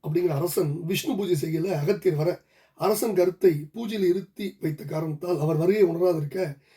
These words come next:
அவர் தம்மை கவனிக்கலைன்னு நினைத்து, "நீ யானையாக கடவுன்னு" அரசனை சபிச்சு விட்டார்.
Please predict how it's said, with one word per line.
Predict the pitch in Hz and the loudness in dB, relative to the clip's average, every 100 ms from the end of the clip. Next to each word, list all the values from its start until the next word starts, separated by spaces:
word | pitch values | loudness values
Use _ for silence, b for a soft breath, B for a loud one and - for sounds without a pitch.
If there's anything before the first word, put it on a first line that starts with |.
| b b | b b
அவர் | - 170 185 - | -4 0 0 -2
தம்மை | - 160 160 | -4 -2 2
கவனிக்கலைன்னு | 165 208 208 196 208 208 | 2 2 2 2 2 2
நினைத்து, | 170 165 - 180 | 0 0 0 0
"நீ | 156 | 2
யானையாக | 156 156 190 220 214 | 0 0 4 4 4
கடவுன்னு" | 165 165 165 196 | 2 -4 -4 -4
அரசனை | 165 165 185 | -4 0 2
சபிச்சு | 151 156 165 | 2 -4 -8
விட்டார். | 147 139 | -10 -12